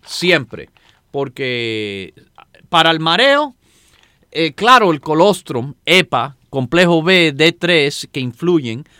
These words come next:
cocu diez, vinpocetina, ricoalerta y pan, el Circuvite, también que no puede faltar.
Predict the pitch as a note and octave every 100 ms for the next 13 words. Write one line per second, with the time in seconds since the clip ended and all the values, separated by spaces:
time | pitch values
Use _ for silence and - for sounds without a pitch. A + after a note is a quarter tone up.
0 | _ _ - G#3+ - G3 F#3 G3+ G3 D#3
1 | D#3+ - C#3+ E3 - D#3 - D3+ F#3 G3+
2 | F3 C#3+ C#3 C#3 C3 C3+ E3 F#3+ - C3+
3 | C#3 _ _ _ - - _ _ _ _
4 | _ _ A#2+ A2 G#3+ D4 D4+ C4 _ B2
5 | B2 D3 C3 C3 C3+ D3 G#2+ F#2+ G#2+ G2+
6 | G#2 D3 F#3 F#3 E3+ B2 A2 - C3+ B2
7 | D#3+ - D#3+ D#3+ D#3 C#3+ A2+ A2 G2+